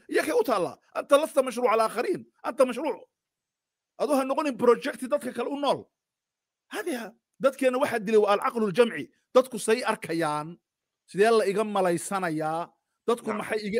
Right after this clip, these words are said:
Speaker 1: aaminsan yihiin? Dadku say arkaan? Waar waa qariib baa tahay. Adu dadka ma, dadka ma waxaad u tahay? Dadka ma muraayad-, adigu muraayadaada iska dhex arag.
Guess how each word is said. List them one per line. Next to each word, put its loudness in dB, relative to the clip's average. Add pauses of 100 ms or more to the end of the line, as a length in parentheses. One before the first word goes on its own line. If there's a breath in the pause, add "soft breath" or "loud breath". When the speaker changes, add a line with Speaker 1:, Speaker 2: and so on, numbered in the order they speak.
Speaker 1:
aaminsan -2
yihiin? -8 (300)
Dadku 2
say -2
arkaan? -4 (500)
Waar -20
waa -6
qariib -2
baa 0
tahay. 2
Adu -2
dadka -6
ma, -4 (220 soft breath)
dadka 0
ma -2
waxaad 0
u -10
tahay? -4 (260 soft breath)
Dadka -4
ma 0
muraayad-, 0 (180)
adigu 2
muraayadaada 4
iska -4
dhex -2
arag. 0